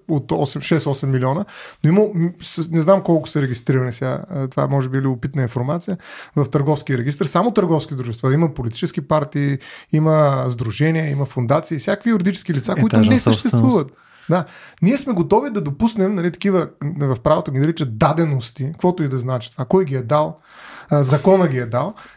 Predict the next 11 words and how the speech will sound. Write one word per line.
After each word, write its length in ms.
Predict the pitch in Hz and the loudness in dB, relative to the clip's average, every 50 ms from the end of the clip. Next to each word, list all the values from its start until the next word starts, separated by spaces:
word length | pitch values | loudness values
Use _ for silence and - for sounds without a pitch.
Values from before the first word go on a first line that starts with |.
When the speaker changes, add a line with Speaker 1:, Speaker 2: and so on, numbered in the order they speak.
| _ - | _ -6
Speaker 1:
и 40 | 156 | -6
такива 240 | - - 240 262 226 | -2 0 0 0 2
дадености, 540 | 151 139 180 185 240 247 247 233 240 233 | 4 4 4 4 4 0 -4 -4 -4 -4
които 280 | 185 170 208 214 214 262 | -2 0 0 0 0 0
управляват 580 | 240 - - 160 143 131 147 160 208 226 226 - | 0 0 0 0 0 2 0 0 0 -4 -6 -8
нашия 400 | 208 170 170 151 143 - 220 214 | -6 -4 -4 -4 -4 -4 -4 -6
свят, 260 | 208 - 262 247 240 | -4 -2 -4 -2 0
нали, 160 | 202 190 - | 0 0 2
капитализма, 580 | - 156 - - - 160 143 147 - 214 220 247 | 0 -2 -2 0 0 2 2 2 2 2 2 0
Speaker 2:
Мгм. 100 | 247 - 262 | 0 -2 -2
Speaker 1:
нали, 180 | 190 175 196 | -2 0 -2